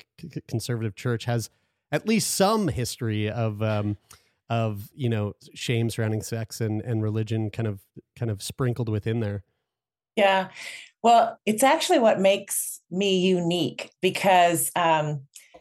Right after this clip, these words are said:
Speaker 2: that is not my background. I
Speaker 1: Mm.
Speaker 2: grew up in
Speaker 1: Mm.
Speaker 2: a Swedish immigrant home and had many generations of people that felt very, very comfortable with
Speaker 1: Mm-hmm.
Speaker 2: bodies and sexuality and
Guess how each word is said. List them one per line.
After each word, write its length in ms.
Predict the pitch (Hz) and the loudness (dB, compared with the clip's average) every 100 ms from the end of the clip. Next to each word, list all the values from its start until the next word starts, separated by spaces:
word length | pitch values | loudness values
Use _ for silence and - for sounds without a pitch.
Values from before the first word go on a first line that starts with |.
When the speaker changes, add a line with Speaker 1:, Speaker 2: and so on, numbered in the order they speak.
| _ _ - | _ _ 0
Speaker 2:
that 280 | 196 196 - | 2 4 2
is 240 | 185 175 | 0 0
not 420 | 180 170 185 - 214 | 0 2 2 -2 -2
my 180 | 214 | 0
background. 520 | 220 220 226 277 320 - _ _ _ - - 135 | 2 0 -2 -8 -8 -12 _ _ _ -20 -10 -2
I 80 | 180 | 0
Speaker 1:
Mm. 40 | |
Speaker 2:
grew 120 | 196 196 | 4 4
up 100 | 165 | 6
in 120 | 190 | 4
Speaker 1:
Mm. 40 | 175 | 2
Speaker 2:
a 20 | |
Swedish 560 | 165 - 185 196 190 - | -2 -2 -2 0 -2 -2
immigrant 540 | 165 170 202 220 240 - | -2 0 2 0 -2 -2
home 480 | 254 254 277 294 _ _ - - _ - | -2 0 0 -4 _ _ -20 -20 _ -2
and 500 | 175 180 175 175 - _ - | 2 4 2 0 -6 _ -10
had 320 | 151 180 - _ - | -2 -2 -2 _ 0
many 380 | 190 208 226 220 | 4 6 6 6
generations 680 | 190 180 165 170 175 185 165 | 4 4 2 2 0 -4 -4
of 100 | 147 | -6
people 300 | 185 170 156 | -6 0 2
that 200 | 151 - | 2 4
felt 200 | 156 143 139 | 2 2 0
very, 300 | 151 156 165 | 2 2 2
very 200 | 151 143 | 0 0
comfortable 560 | - 151 143 175 180 | -2 -4 -6 -2 0
with 140 | 165 160 | 0 0
Speaker 1:
Mm-hmm. 140 | - | 2
Speaker 2:
bodies 380 | 135 147 160 160 | 2 4 2 0
and 80 | - | -2
sexuality 760 | - 135 - 143 139 151 165 165 | -2 -2 -2 2 4 4 2 2
and 200 | 165 | 0